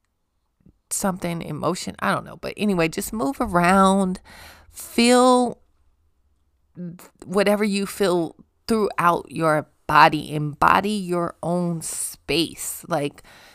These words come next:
feel yourself in your own space within your body, you know? Um, you know, I don't know how else people connect to their own bodies,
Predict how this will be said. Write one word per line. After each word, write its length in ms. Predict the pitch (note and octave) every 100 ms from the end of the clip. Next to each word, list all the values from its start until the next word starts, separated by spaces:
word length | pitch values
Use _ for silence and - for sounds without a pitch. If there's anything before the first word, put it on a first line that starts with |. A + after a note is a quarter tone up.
| _
feel 420 | - - A3+ A3+
yourself 680 | A3 F#3 F#3 - E3 D#3+ - -
in 280 | E3+ E3+ E3+
your 260 | D#3 D3+ -
own 340 | D3+ D#3 D#3+
space 920 | - - - E3 D3+ - - - - - _
within 520 | E3 D#3 - E3+ E3+
your 200 | D3 D#3
body, 580 | D3 - D#3+ D3+ G#2 -
you 220 | - F3 E3
know? 400 | E3+ F3+ A3+ - - - _ -
Um, 480 | F3 E3+ D#3 D3 C#3+ _ _ _ _ - - _ - - - - -
you 120 | A#3+
know, 520 | G#3+ F#3 F3 E3+ - _ _ _ _ _ _ _ _ -
I 100 | B3+
don't 200 | C4+ B3
know 160 | A3
how 200 | G#3 -
else 400 | E3+ F#3 - -
people 320 | - G#3 F#3 F3
connect 440 | - E3+ F3 F3
to 80 | -
their 220 | D#3+ D3
own 280 | - D#3 D#3
bodies, 720 | F3+ C#3 C3+ C#3 D#3+ F3 -